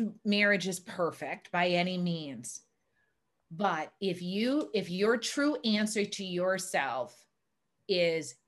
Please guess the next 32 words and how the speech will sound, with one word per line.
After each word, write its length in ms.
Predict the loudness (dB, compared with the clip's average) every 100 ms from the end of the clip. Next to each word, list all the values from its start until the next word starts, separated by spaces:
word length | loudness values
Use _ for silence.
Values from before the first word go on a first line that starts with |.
| _ -4
"Absolutely 1080 | 0 0 -2 -2 -2 -2 -4 -4 -4 -8 -6
not," 560 | -6 -4 -4 -6 -10 -20 _ _ -6
then 140 | -2
I 280 | 0 2 2
would 240 | 2 -2
say, 580 | -2 0 0 0 -6 -10 _ _ _ -4
"Then 200 | -2 0
now 320 | 0 0 0
is 120 | 0
the 140 | 0 -2
time 440 | -2 -2 -2 -4
to 140 | -8 -10
take 380 | -6 -4 -4
the 120 | -6 -6
next 460 | -6 -8 -10 -16
step." 260 | -12 -12 -12 _ _ _ 0
There 160 | 6 6
are 60 |
so 560 | 4 2 4 6 8 6
many 480 | 4 4 4 4 2
of 100 | 2
us 440 | 2 0 -2 -8 -4 0
out 300 | 4 2 2
here 200 | 0 0
now 400 | 2 2 2 0
who 500 | 0 2 2 2 -2 -8 _ _ _ _ _ 2
are, 460 | 4 6 4 2 0
you 160 | 2 4
know, 260 | 4 4
divorced 680 | 2 0 4 6 6 4 4
and 220 | 4 4 2
thriving 880 | -2 4 6 6 4 4 4 2